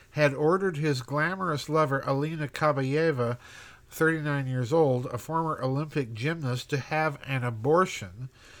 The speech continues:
leading to a worsening of their relations. It is not immediately possible to verify either extraordinary claim.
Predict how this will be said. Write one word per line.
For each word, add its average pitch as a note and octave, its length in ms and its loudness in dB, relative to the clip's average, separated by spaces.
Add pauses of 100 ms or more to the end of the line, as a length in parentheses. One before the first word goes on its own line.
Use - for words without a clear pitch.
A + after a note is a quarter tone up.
(160)
leading D#3 440 0
to C#3+ 180 2
a B2+ 80 2
worsening C3+ 720 0
of A#2 260 -2
their B2 220 2
relations. C3 840 -4 (680)
It C#3+ 160 2
is C3 180 4
not D#3 320 2
immediately C#3 540 -2
possible F#3 680 0
to D#3+ 180 -2
verify C3 880 2 (500)
either D3+ 680 8 (420)
extraordinary B2+ 800 0
claim. A2 320 -10